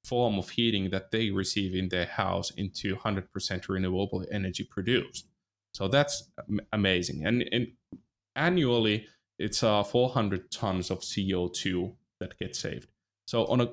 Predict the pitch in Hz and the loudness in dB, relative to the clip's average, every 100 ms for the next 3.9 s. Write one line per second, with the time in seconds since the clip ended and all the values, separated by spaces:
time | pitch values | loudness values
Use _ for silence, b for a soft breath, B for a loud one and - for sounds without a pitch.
0 | - 117 120 110 - _ _ _ _ 113 | -2 2 4 2 -2 _ _ _ _ 0
1 | 101 101 101 - 127 151 196 - 117 104 | 2 4 2 0 0 0 2 2 2 2
2 | - 143 147 190 170 113 101 101 101 92 | -2 -2 0 0 0 0 2 2 2 0
3 | - 98 95 92 120 107 92 92 | 0 0 0 0 0 0 -2 -4